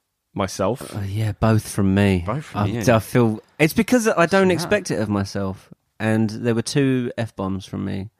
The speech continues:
Speaker 3: Yeah.
Speaker 2: Hard to find, though.
Speaker 1: Yeah.
Speaker 3: Yeah.
Speaker 1: So if you, if you fancy a little game, <laughs> go, <laughs> go listen to episode six again and see if you can find where we've hidden a few little,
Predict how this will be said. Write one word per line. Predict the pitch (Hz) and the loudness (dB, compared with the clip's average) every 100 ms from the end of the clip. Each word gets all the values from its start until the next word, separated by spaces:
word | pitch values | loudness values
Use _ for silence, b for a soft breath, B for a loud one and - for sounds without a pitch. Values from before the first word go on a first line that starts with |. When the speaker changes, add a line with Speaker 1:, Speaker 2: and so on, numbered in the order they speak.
| _ | _
Speaker 3:
Yeah. | 104 98 92 - _ - | -16 -14 -16 -20 _ -2
Speaker 2:
Hard | 233 269 - | 2 2 0
to | 220 175 _ _ _ | -6 -6 _ _ _
find, | - 165 117 | -2 0 2
though. | 92 82 117 151 - _ _ _ _ _ | 0 -4 -6 -10 -18 _ _ _ _ _
Speaker 1:
Yeah. | 120 113 90 - | -2 -2 -4 -10
Speaker 3:
Yeah. | 117 117 127 | -10 -4 0
Speaker 1:
So | 170 | 0
if | 170 | 2
you, | 190 | 0
if | 165 | 0
you | |
fancy | 175 214 190 | 0 -2 0
a | |
little | 180 160 | -2 0
game, | 151 98 101 139 _ _ | 0 -2 -4 -10 _ _
<laughs> | 131 170 - | -8 -6 0
go, | 170 214 | 2 2
<laughs> | |
go | - 226 139 131 208 190 | 0 -2 0 4 4 6
listen | 247 175 202 | 4 4 4
to | - 202 | 4 2
episode | - 240 180 185 202 | 2 2 4 4 4
six | 190 - | 2 0
again | - 208 113 135 185 B 180 - | 0 -4 -4 -6 -8 B -6 -6
and | 180 | -2
see | 247 | 0
if | 277 | 0
you | |
can | 277 240 | 0 0
find | 208 139 165 160 | 0 0 0 2
where | 143 139 | 2 0
we've | 123 | 0
hidden | - 156 139 135 | 0 -2 0 -4
a | |
few | 123 110 117 117 | -4 -4 -2 -2
little, | 110 87 104 | -4 -6 -8